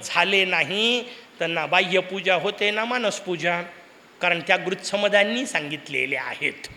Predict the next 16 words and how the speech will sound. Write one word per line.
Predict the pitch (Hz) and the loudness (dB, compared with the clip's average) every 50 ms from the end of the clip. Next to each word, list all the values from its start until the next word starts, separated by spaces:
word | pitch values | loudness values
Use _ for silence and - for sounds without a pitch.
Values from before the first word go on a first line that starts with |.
| - - - - - - - - - - - | -20 -20 -20 -20 -20 -20 -20 -20 -20 -14 -8
पूजा | - 190 190 160 180 196 | -4 -4 -2 2 4 4
आपली | 190 185 175 - - 185 185 | 4 4 2 0 -2 -6 -6
का | 175 170 - - 180 220 | -6 -6 -6 -4 -2 -2
पोचत | 254 - - 180 180 175 180 - 185 180 185 - - | -2 -2 -2 -2 -2 -2 0 -2 -2 -2 -2 -8 -6
नाही | 185 175 160 151 190 214 247 269 277 - - - - - | -2 -2 -2 0 2 2 2 2 2 -2 -8 -6 -2 0
हा | 180 | 0
प्रश्न | 185 - 262 - - - - 180 | 0 0 -4 -6 -6 -4 -6 -4
ज्यांना | 151 139 160 156 165 185 208 214 | -2 0 -2 -2 0 0 0 0
ज्यांना | 185 190 190 196 196 185 | 0 0 -2 0 0 -2
पडलाय | 175 180 - 175 170 180 185 180 175 | -2 0 -2 -2 0 2 2 2 2
त्यांनी | 180 175 170 175 170 160 | 2 -2 -4 -4 -6 -6
समजून | - - 180 180 180 196 202 214 202 190 | -6 -4 -4 -4 -2 -2 -2 -2 -2 2
घ्या. | 185 180 170 165 160 - - - - - | 4 4 4 4 2 0 -4 -8 -6 -2
आपले | 160 170 - - 208 208 202 185 | -2 -2 -2 -4 -4 -2 -2 -2
गृत्समद | 156 147 185 208 202 - - - 190 196 202 202 175 180 156 - 165 | -2 -2 -6 -6 -6 -8 -6 -4 -2 0 0 0 0 -2 -4 0 0
होत | 202 | 0